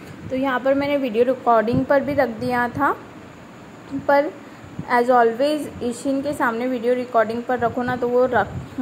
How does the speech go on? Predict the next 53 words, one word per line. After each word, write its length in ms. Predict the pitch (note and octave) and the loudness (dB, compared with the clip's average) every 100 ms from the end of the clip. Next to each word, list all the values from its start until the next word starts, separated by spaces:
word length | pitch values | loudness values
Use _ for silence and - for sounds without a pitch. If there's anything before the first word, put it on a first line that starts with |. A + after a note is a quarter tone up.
| A3 - | -10 -10
vlogging 540 | G#3+ A#3+ A3+ A3+ D4+ D4+ | -2 2 2 2 -2 2
करने 380 | C#4 A3 G#3+ | 2 2 -2
ही 180 | A#3+ C#4 | -2 -2
नहीं 200 | D4 C#4 | -2 -4
देता 300 | B3 A3+ G#3+ | -4 -4 -4
है। 340 | G#3+ A#3+ B3+ - - - - - - - | -6 -4 -6 -6 -12 -18 -18 -18 -10 4
तो 400 | C#4+ D#4+ F4+ G#4+ - - - - | 8 8 6 2 -6 -16 -10 -4
फिर 160 | D4 | -2
भी 140 | B3+ D4+ | 0 -2
मैंने 260 | D4 C#4 | -2 -2
सोचा 280 | D4 C#4 C#4 | 0 4 4
चलो 260 | C#4 C4+ C4 | 4 0 0
मैं 180 | C#4 | -2
करती 320 | C4+ A3+ A#3 C4 | 0 0 0 -2
हूँ, 160 | C#4 | 0
मैं 140 | C4+ C4+ | 0 0
कुछ 180 | C4 C4 | -2 -2
काम 320 | B3+ A3+ B3+ | -2 -2 -2
कर 220 | A#3+ A3 | 0 0
ही 120 | B3 | -2
रही 280 | C4 A#3+ B3 | -2 -2 -2
हूँ 220 | B3+ C4 | -4 -6
तो 160 | C4 C#4 | 0 0
आपके 320 | A3+ A3 A3+ | 0 -2 -4
साथ 180 | A3+ A3+ | -2 -4
भी 200 | G#3 B3 | -4 -8
share 360 | C4 A3+ A3+ A3+ | -2 -2 -2 -4
करती 300 | A#3+ A3 A#3+ | -4 -4 -4
हूँ 200 | A#3+ A#3+ | -4 -4
कि 60 | |
मैंने 220 | A#3+ A#3 A#3 | -8 -6 -4
आज 300 | A#3 A#3 - | -4 -6 -8
दिन 220 | - A#3+ A#3+ | -4 -4 -2
भर 140 | B3 | -4
में 120 | B3 | -6
मैंने 240 | A#3+ A#3+ A#3+ | -8 -8 -10
क्या 320 | - G3+ G3 | -6 -2 -2
किया 320 | - A#3 A#3 | -4 -4 -2
है। 360 | A#3 A#3 B3+ F4+ - - - - - - - | -2 -4 -4 -4 -8 -18 -18 -18 -18 -10 2
So 160 | G4+ F#4 | 4 6
guys, 380 | D#4+ E4+ D#4+ | 4 4 0
अगर 300 | - B3 B3+ | -2 2 4
आप 100 | D4+ | 4
मेरे 180 | D4+ D4+ | 4 -2
channel 280 | E4 C4+ C4+ | 2 4 4
पे 160 | C4+ C#4+ | 2 0
नए 240 | C4+ C4 | 2 0
हैं 160 | D4 C4 | 0 0
तो 80 | |
please 260 | C4 C4 C#4 | -2 -2 0
channel 300 | D4 C4 A#3+ | 0 0 -2
को 120 | A#3+ | -2
subscribe 560 | B3+ B3 - - A3+ | -2 -2 -4 0 0